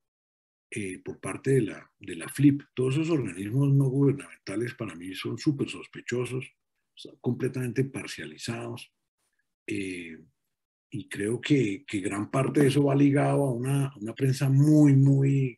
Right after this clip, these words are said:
dominada por unas, yo los llamo, eh, dioses menores, ¿sí? Pues un Juan Roberto Vargas, una Yolanda Reyes, en su momento,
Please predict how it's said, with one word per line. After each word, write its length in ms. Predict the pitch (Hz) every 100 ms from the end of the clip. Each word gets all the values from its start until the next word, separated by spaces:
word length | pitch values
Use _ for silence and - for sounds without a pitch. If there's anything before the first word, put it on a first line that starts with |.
| -
dominada 540 | 143 131 95 - 120
por 140 | - 107
unas, 460 | 113 131 - - _ _ _ _ _ _
yo 80 | 110
los 140 | 120
llamo, 640 | 131 127 135 135 104 - _ _ -
eh, 160 | 101 92
dioses 480 | 107 131 135 151 139
menores, 680 | 104 143 127 - - - _ _ _ _ _ _ -
¿sí? 200 | - - _ _ _ _ _ _ _ _ _ _
Pues 160 | - - -
un 420 | 95 104 110 98
Juan 200 | 123 139
Roberto 440 | 117 90 - 135 120
Vargas, 500 | 135 156 131 - - - 80 95
una 380 | 110 117 101 90 90
Yolanda 420 | 90 - 85 117
Reyes, 440 | 110 127 135 117
en 80 | -
su 140 | - 90
momento, 580 | 85 95 104 139 135